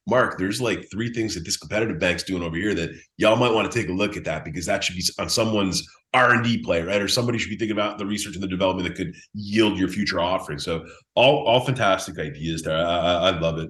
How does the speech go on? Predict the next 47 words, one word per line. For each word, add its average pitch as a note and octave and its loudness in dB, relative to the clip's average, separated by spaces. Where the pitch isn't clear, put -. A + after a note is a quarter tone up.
Um, G2 0
Mark, C3+ 4
before C#3+ 0
we E3 4
wrap B2 -4
up B2 -10
today's A2+ -4
show, A2 0
man, D#2+ -4
I E2 -4
wanna F#2 -4
give G2+ -6
you G2+ -4
the G2+ 0
opportunity. F2+ -4
Um, E2 2
where A#2+ -2
can B2+ -8
people D#3 -4
find A2 0
out, G2 -2
number G#2 -4
one, G2 0
how G#2 -2
to G#2 -2
get A2+ -6
in A2+ -10
touch B2 -2
with B2+ -10
you G#2 0
and G2 -6
how G#2 -2
to G2+ -2
learn G2+ -2
more G2+ 0
about F#2+ 0
the - -16
things G2 -6
that G2 -6
you F2+ -10
guys F#2+ -4
are - -10
doing F#2 -4
in F2 -4
Empowered F2+ -2
C F#2 -4
X? A#2 -2